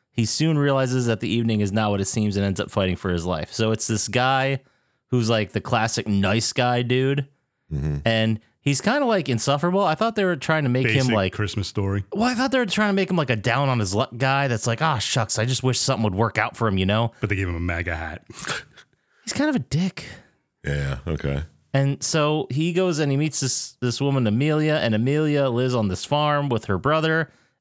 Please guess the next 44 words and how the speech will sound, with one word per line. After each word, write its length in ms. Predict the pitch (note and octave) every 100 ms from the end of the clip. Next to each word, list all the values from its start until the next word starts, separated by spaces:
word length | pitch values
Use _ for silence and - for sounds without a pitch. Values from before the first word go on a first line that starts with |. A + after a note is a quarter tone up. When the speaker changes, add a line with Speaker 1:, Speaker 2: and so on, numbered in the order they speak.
| -
Speaker 1:
And 420 | A2+ G#2+ G#2+ G2+ - -
Speaker 3:
Not 240 | G2+ A2
weird. 160 | F#2 F#2+
Speaker 1:
every 200 | C3+ C#3+
year 240 | B2+ C#3
she 200 | C#3+ - C3
gets 280 | C3+ -
a 80 | B2+
Christmas 420 | - A3+ - E3
toy, 240 | - B2 G#2
and 120 | G#2
it's 120 | G#2
another 300 | A#2 A2+ A2+
hostage 480 | A2 B2 A2 G#2 F2
that 240 | F#2+ F2+
she 300 | - F#2 F2 E2+
murders. 540 | F#2 F2+ F2 F2+ - - _
Speaker 2:
Hmm. 120 | B2+ C#3 - - _ _ -
Sounds 340 | - E2 D#2
neat. 300 | D#2+ E2+ E2 - -
Speaker 3:
Yeah. 280 | G2 G2+ F#2 -
Speaker 1:
And 100 | G2+
it's 140 | F2
him 160 | - G#2+
and 180 | F#2+ F2
his 180 | F2+ E2
buddy 280 | G2 F#2 E2+
in 100 | E2+
that 180 | E2+
situation. 500 | - E2+ F#2 E2+ F2 E2 - - -
It's 120 | B3+
not 160 | D#4+ D4
very 160 | G3
good. 300 | A2+ A2+ G#2+ -
It's 200 | G#3+ -
fine, 460 | - C3+ C3+ C3 B2+
but 100 | C#3
it's 140 | C3+
not 140 | D3+ A2+
very 180 | F#2 E2+
good. 220 | F2 E2+ - _ -
Speaker 2:
All 60 | G#2
right, 160 | E2 - _
pass. 440 | A#2 A#2 A2+ -